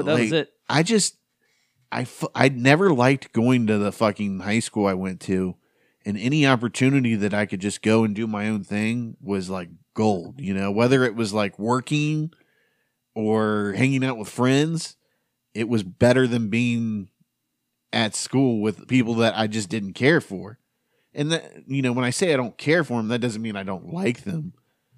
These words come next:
Speaker 2: at the, to a certain extent. I just didn't care to be around them, you know?
Speaker 1: Oh, I hated a few. I hated a few.
Speaker 2: Oh, I,
Speaker 1: I
Speaker 2: I hated a few, but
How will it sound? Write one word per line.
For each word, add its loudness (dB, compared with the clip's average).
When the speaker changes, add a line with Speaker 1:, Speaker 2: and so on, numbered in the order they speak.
Speaker 2:
at -10
the, -8
to -4
a 0
certain -6
extent. -6
I -4
just -4
didn't 0
care 4
to 2
be 4
around 6
them, -4
you -2
know? -2
Speaker 1:
Oh, 8
I 10
hated 8
a -6
few. -6
I 0
hated 4
a -8
few. 0
Speaker 2:
Oh, 8
I, 10
Speaker 1:
I 4
Speaker 2:
I 10
hated 6
a 4
few, 4
but -6